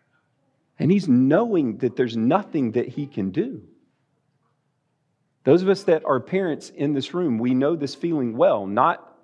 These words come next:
in this situation, I hope, but even with small ones.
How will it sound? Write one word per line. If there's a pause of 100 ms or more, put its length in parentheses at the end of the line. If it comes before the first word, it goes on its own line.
in
this
situation,
I
hope, (800)
but
even
with
small
ones.